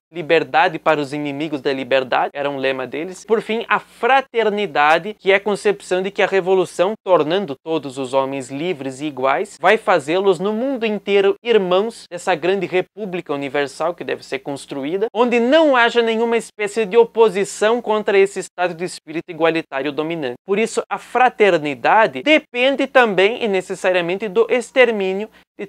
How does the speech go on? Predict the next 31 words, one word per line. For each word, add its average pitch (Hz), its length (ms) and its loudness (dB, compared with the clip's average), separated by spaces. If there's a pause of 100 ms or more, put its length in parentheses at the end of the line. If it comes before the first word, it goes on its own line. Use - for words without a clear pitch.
todas 175 320 -4
as 175 140 -8
pessoas 151 420 -8
contrárias 139 640 -4
ao 151 100 -2
processo 131 460 -10
revolucionário. 139 800 -8
Portanto, 165 400 -4
é 196 80 2
uma 196 160 2
fraternidade 208 880 0 (120)
construída 240 880 -2
com 226 220 -4
os 175 180 -2
ossos 180 560 0
dos 165 160 -16
católicos 156 680 -2
e 160 60 -4
dos 147 180 -4
reacionários. 143 800 -6
Pois 202 180 0
bem, 131 240 0
esses 254 460 2
grandes 170 360 2
princípios 160 760 -8
que - 120 -6
guiavam 139 580 2
os 139 140 -12
Filhos 151 260 -6
das 139 220 -2
Trevas, 139 460 0